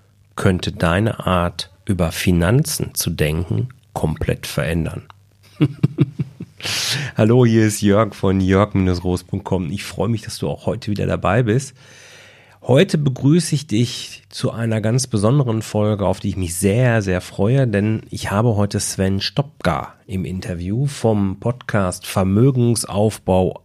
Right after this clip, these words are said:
abseits der Masse. Und genau das ist nun wirklich sein Motto. Er geht das Thema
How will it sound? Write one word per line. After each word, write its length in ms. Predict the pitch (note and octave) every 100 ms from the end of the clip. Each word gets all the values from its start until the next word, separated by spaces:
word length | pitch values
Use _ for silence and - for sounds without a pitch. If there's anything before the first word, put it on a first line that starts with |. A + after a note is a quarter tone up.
| _ -
abseits 680 | - - - D#2+ D#2+ -
der 160 | - E2+
Masse. 520 | D#2+ D#2 - - F#2 _ _ - - - - - -
Und 480 | G#2+ A2 G#2 - -
genau 480 | A2 G#2+ A2+ C#3
das 580 | C3 F#2 F#2 - - - _ _ _ _ _ _ -
ist 240 | B2 -
nun 240 | G#2+ G2 F2+
wirklich 320 | - G2+ F2
sein 260 | F2+ F2 F2+
Motto. 500 | F#2 G2+ F2+ G#2+ - - - - - -
Er 120 | G2+
geht 240 | G2 B2+ A#2
das 220 | G2 -
Thema 580 | A2+ A2 A2 G2+ F#2+